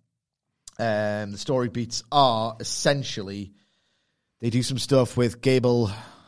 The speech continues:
Chad Gable and Otis, and, um, Otis being distracted by Maxine. Um, there's a nice bit of interplay.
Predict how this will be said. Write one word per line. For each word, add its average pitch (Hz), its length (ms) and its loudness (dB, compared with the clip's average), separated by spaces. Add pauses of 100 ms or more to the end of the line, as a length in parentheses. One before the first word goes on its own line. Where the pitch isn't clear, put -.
(160)
Chad 127 200 4
Gable 123 300 2
and 113 240 -4
Otis, - 920 2 (100)
and, 113 560 4 (100)
um, 104 580 0 (380)
Otis 190 580 -4
being 123 160 0
distracted 110 440 -2
by 104 160 0
Maxine. 175 760 2 (300)
Um, 113 240 2
there's 117 140 0
a 127 60 2
nice 147 300 2
bit 143 160 0
of 117 140 -10
interplay. 113 560 -6